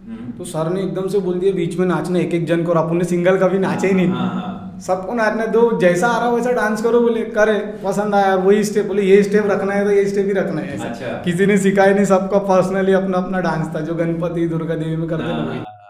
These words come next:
Speaker 1: उसमें हमने स-, अ, अन्ना को भी देखे थे बीच में, वो
Speaker 2: हाँ।
Speaker 1: क्लिपिंग आती है, वो भी कुछ ऐसा बॉटल रख के डांस करते रहते हैं अन्ना का। तो उनका वो हमेशा एक ट्रिक रहता है कि, अ,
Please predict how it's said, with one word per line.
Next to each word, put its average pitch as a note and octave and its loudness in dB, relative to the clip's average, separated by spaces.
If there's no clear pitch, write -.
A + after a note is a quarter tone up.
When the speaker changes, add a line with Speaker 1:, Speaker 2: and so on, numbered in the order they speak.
Speaker 1:
उसमें C3+ -8
हमने D#3 -6
स-, - -18
अ, A2+ -6
अन्ना A#2+ -6
को C3 -8
भी D3+ -6
देखे C#3 -4
थे C#3+ -8
बीच C3+ -8
में, C#3+ -10
वो C3+ -6
Speaker 2:
हाँ। C3+ -8
Speaker 1:
क्लिपिंग C3+ -4
आती B2+ -4
है, C#3 -6
वो A#2+ -6
भी C#3 -4
कुछ C#3 -6
ऐसा B2+ -4
बॉटल A#2 0
रख B2 -2
के C3 -4
डांस A#2+ -4
करते A#2+ -4
रहते A#2+ -4
हैं B2 -6
अन्ना A2+ -10
का। B2 -6
तो D#3 0
उनका E3 2
वो F#3 4
हमेशा D#3 0
एक E3+ -8
ट्रिक D3 -2
रहता B2 0
है A2+ -2
कि, A#2+ -8
अ, G#2 -6